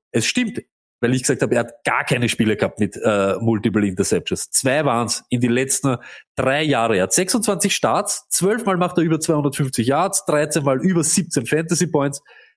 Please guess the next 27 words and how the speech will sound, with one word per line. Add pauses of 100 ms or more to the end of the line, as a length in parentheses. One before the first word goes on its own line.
(460)
drei
ohne
Touchdown
und
zwei
mit
Multiple
Interception.
Das
wird
nicht
passieren
jetzt
gegen
die
Saints.
Ich
kann, (640)
ich
sag's
ganz
ehrlich,
mit
dem
seid
ihr
safe.